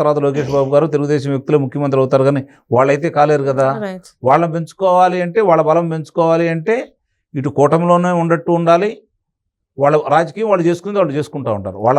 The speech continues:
Speaker 1: రాజకీయాన్ని తప్పుపట్టాల్సిన పని లేదు. వాళ్ళ రాజకీయంలో వాళ్ళ ఎదుగుదల కోసం ఇలాంటి వాళ్ళని ప్రోత్సహిస్తారా లేదా అనేది వాళ్ళకి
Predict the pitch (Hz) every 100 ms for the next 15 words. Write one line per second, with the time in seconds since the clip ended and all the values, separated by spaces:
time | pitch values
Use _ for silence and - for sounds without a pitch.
0 | 131 156 156 190 185 160 151 160 160 143
1 | 143 131 131 127 196 - _ _ _ -
2 | 123 156 143 135 175 175 180 185 180 202
3 | 196 147 151 143 165 180 170 170 165 160
4 | 160 208 226 170 165 156 156 175 196 170
5 | 180 185 175 185 175 175 156 151 156 160
6 | 165 240 - _ _ _ _ _ 135 156
7 | 165 165 151 160